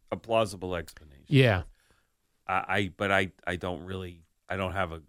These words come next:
Speaker 1: a good answer for it.
Speaker 2: Yeah.
Speaker 1: You'd, you'd have to ask the, the store owners.
Speaker 2: Yeah, I asked to Twitter asking, saying, "If you are in this sort of business and you're someone who opens and closes stores and you do this, why are we doing this?"
Speaker 1: Right.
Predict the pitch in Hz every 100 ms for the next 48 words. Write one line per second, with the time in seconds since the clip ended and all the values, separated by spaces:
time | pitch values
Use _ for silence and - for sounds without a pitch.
0 | - 90 80 98 78 71 80 - 85 127
1 | 131 120 98 110 110 110 - - 101 107
2 | - - 101 98 - 101 104 104 - 92
3 | 131 92 55 - - - - _ _ _
4 | _ 170 165 143 180 - 170 - 190 196
5 | 139 143 156 135 120 127 113 120 123 131
6 | 131 131 120 113 107 - _ _ _ -
7 | 143 139 123 - 143 120 104 117 131 110
8 | 92 - - - _ - 110 107 107 -
9 | 120 120 107 113 113 117 107 107 104 110
10 | 104 101 - 160 147 123 110 - - 147
11 | 113 104 101 92 87 - _ _ - 123
12 | 139 113 98 - 104 107 107 101 98 95
13 | 95 104 98 101 104 - - 95 98 69